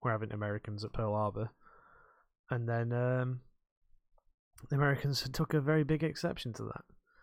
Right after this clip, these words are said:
So, hey, this has been the history section of, uh,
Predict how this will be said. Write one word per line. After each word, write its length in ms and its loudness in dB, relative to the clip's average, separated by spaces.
So, 140 0
hey, 240 6
this 160 4
has 160 -2
been 240 4
the 80 2
history 500 2
section 540 -6
of, 220 0
uh, 380 0